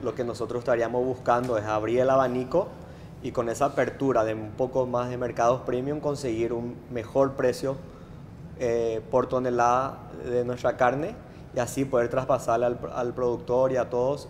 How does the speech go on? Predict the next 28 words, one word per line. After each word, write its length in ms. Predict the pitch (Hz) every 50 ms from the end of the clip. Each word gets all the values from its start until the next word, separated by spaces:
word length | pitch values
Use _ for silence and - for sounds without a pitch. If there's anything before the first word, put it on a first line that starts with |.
| - 127
un 140 | 120 120 123
inclusive 400 | 117 110 123 117 - 117 113 113
mejor 320 | 113 107 107 123 120 117
precio 300 | - 117 107 - 123 117
que 60 | 123
el 60 | 123
que 120 | 113 120 107
tienen 320 | - 110 104 107 101 101
hoy, 140 | 110 107 98
¿verdad? 220 | - - - - - - - - - - - - - -
Hoy 280 | 123 120 123 131 135 131
Paraguay 420 | 147 139 131 120 117 120 123 123
tiene 560 | 120 127 120 120 120 127 131 135 - - -
el, 220 | 120 117 113 110 107 - - - - - - - - - - - - - -
eh, 440 | 120 120 120 117 117 117 - - -
el 180 | 123 117 117 110
segundo 400 | - 120 110 113 120 127 127 127
mejor 420 | 127 127 117 - 135 127 127 131
precio 300 | - 120 117 - 131 120
de 60 | 117
la 120 | 123 123 120
región, 460 | 123 117 110 - 117 120 127 151 170 165 - - -
un 120 | 120 113
poco 280 | - - 117 - 127 123
detrás 280 | 113 107 - 110 110 113
de 80 | 120
Uruguay 340 | 120 120 117 110 110 110 113
nomás, 380 | 117 120 110 104 123 160 -